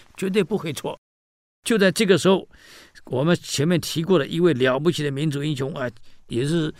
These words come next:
诗词学家辛弃疾正好来求见啊。辛弃疾嘛，是个爱国诗人，名气很大，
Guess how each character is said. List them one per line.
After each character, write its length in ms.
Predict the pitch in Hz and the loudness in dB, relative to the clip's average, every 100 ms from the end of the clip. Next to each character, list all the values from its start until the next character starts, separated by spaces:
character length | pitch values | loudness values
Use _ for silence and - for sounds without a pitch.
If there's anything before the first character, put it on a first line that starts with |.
| - | -14
诗 260 | - - 185 | -8 -2 -2
词 140 | 156 | 0
学 180 | 143 139 | -2 -4
家 240 | 135 143 - _ _ _ _ _ | -2 -4 -4 _ _ _ _ _
辛 480 | - - 226 202 196 | -10 -4 0 2 2
弃 340 | - - 185 | 0 -2 -2
疾 320 | - - 160 - - | -4 -6 -6 -8 2
正 260 | 302 233 | 4 4
好 220 | - 92 95 | 2 -2 -4
来 160 | 113 | -6
求 200 | - 117 | -8 -10
见 200 | 95 110 - _ _ _ _ _ _ - | -12 -14 -16 _ _ _ _ _ _ -20
啊。 180 | 104 - - _ _ | -20 -20 -20 _ _
辛 320 | - - 220 220 | -8 -2 2 2
弃 220 | 226 170 | 2 2
疾 220 | - 160 | 0 0
嘛， 180 | 170 131 | 2 0
是 120 | 175 | 0
个 100 | 147 - | -2 -2
爱 240 | 175 135 | -4 -2
国 300 | 113 113 113 | -6 -6 -6
诗 240 | 107 - 107 | -6 -8 -10
人， 180 | 104 104 | -10 -10
名 300 | 117 175 185 | -6 -4 -2
气 200 | - 151 | 0 -2
很 260 | - 110 113 | -2 -8 -6
大， 200 | 123 | -6